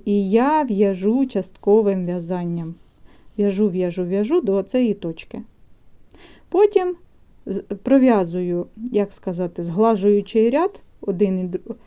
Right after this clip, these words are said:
на одну сторону і на іншу. І закриваю всі петлі. Ось так виходить ось оцей шов. Далі,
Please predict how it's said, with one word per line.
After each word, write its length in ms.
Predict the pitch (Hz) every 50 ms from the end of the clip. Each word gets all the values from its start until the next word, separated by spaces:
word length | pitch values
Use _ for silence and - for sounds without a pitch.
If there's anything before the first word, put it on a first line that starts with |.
| - - - - - -
на 180 | 208 208 202
одну 260 | 196 202 220 277 349 339
сторону 500 | - - 254 233 220 226 220 208 208 - -
і 100 | 214 208
на 160 | 208 202 202
іншу. 500 | 180 175 175 170 165 - - - 190 - -
І 120 | - 359 349
закриваю 680 | 254 214 214 - - 170 175 196 220 240 226 226 226 220 220 - _ - _ _ _ - _ _ - _ _ _ - - - _ _ - - - - - - - - - - - - - - _ - - - _ - - - - - - _ - - - - - - - - - - - -
всі 180 | - - 226 214
петлі. 380 | - 202 165 - - 165 156 151 - - - - _ _ - - - - _ - - - - - - - - - - _ - - -
Ось 220 | 226 208 208 -
так 360 | - 254 285 330 320 - - _ - - - - - - - _ - - - - - - - -
виходить 760 | 190 196 196 - - 226 269 254 226 214 190 - - - - - - - - - - - -
ось 300 | 330 262 254 294 285 -
оцей 340 | 196 - - - 214 226 226
шов. 260 | 220 - 196 185 175 - - - _ _ - - - - _ _ - - - - _ - - - - - - - - - - - - - - - - - - - - - - - _ - _ - _ _ _ - - - _ _ - - _ - - - - - - - - - - - - - - - _ _ _ _ _ _ - - - - - -
Далі, 520 | - 220 220 277 254 202 202 202 208 240